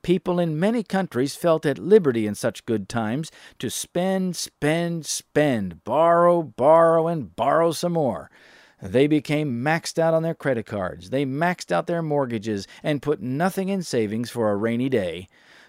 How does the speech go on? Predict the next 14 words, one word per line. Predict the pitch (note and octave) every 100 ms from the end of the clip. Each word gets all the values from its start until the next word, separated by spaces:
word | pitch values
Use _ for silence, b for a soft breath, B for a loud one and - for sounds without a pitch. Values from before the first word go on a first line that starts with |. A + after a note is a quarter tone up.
| b _
But | F2 F#2+ G#2+
all | A2+ B2
of | D3
a |
sudden, | D3+ F3+ D#3+ A#2 B2+ B2+ -
things | - C3 C3 C#3
have | B2 G2+
dramatically | A2 A#2 B2 A#2+ A2+ A2 A#2+
changed. | - C3 G2+ D#2+ - - b b b
The | - A2+
rainy | A#2+ C3+ B2
days | A#2+ D3 C3+ G2+ G#2+
have | A#2 G#2+
come. | - D#3 G2+ -